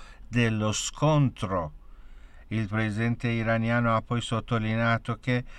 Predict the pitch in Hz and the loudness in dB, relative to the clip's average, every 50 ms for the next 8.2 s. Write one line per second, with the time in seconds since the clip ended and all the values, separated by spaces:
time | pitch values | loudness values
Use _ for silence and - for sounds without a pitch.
0 | - - - - - 120 120 123 123 123 120 127 123 123 120 120 123 123 120 - | -16 -18 -16 -2 4 8 8 10 10 10 8 8 8 8 8 8 6 6 6 4
1 | - 123 120 120 123 127 127 123 117 120 120 120 120 - - - 113 120 123 127 | 2 2 4 6 6 6 6 6 4 4 2 2 0 0 -4 -2 2 4 6 6
2 | 123 123 - 120 127 127 123 117 117 120 117 117 117 117 117 117 120 123 123 - | 6 4 4 2 4 4 4 4 4 2 4 4 2 2 4 4 4 4 2 2
3 | - - 160 170 156 147 - - 110 101 95 - - - - 104 95 - - - | 0 0 0 2 2 2 2 2 2 2 2 0 -4 -2 -2 -2 -4 -4 -8 -14
4 | - - - - 110 113 113 110 110 110 110 104 117 113 - - - 131 127 127 | -16 -14 -6 0 0 2 4 6 4 4 4 4 0 -2 0 0 4 4 6 6
5 | 123 120 117 110 110 - 113 107 95 104 117 104 - - 135 143 147 127 113 120 | 6 6 4 2 0 -2 -2 -4 -2 -2 -2 -2 0 2 4 6 6 4 4 2
6 | 107 101 107 107 107 98 98 95 - - 107 101 101 101 - - 113 104 98 - | 0 2 0 0 2 2 0 -2 -2 -4 -4 -4 -4 -4 -2 0 0 0 0 -2
7 | - - 107 107 107 104 101 - - 104 101 101 107 104 107 117 127 135 123 117 | -2 -2 0 0 0 -2 -4 -4 -6 -6 -4 -4 -4 -4 0 2 2 2 4 2
8 | 104 92 87 82 | 2 0 -2 -4